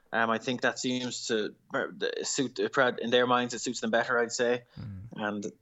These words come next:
Speaker 1: and, um, yeah, Mouse has lost a, a, a good few there. I think he's still going to train point to pointers for them. But,
Speaker 2: Yes.
Speaker 1: um, yeah, it is what it is. You know, we've seen it before with Gigginstown. Um, they're their horses. They can do exactly what they want with them.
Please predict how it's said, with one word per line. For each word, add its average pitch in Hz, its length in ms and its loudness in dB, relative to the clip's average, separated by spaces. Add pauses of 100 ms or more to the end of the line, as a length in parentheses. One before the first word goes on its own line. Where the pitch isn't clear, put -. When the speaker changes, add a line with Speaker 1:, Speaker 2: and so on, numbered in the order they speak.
(400)
Speaker 1:
and, 127 300 4
um, 123 240 4
yeah, 151 140 4
Mouse 147 320 2
has 123 120 -4
lost 131 340 0
a, 113 380 0 (100)
a, 117 60 -2
a 117 40 -2
good 123 180 -2
few 123 220 0
there. 123 300 2
I - 280 -20
think 131 140 -2
he's 127 120 0
still 143 160 0
going 127 180 0
to - 60 -12
train 123 200 0
point 131 220 2
to 120 60 -4
pointers 131 380 -2
for 131 240 4
them. 139 160 0
But, 117 120 4
Speaker 2:
Yes. 113 380 0 (840)
Speaker 1:
um, 131 360 2
yeah, 269 220 2 (1040)
it - 80 -6
is 110 160 -2
what 123 100 4
it 107 80 0
is. 120 280 2
You 120 60 0
know, 113 100 4
we've 110 120 4
seen 113 220 0
it 113 40 -6
before 110 460 4
with 104 240 -4
Gigginstown. 113 640 2 (400)
Um, 107 180 0
they're 107 200 4
their 113 240 6
horses. 117 500 2
They 117 120 2
can 113 120 -2
do 107 140 2
exactly 113 360 2
what 110 100 4
they 113 60 4
want 107 240 4
with 127 200 2
them. 131 180 2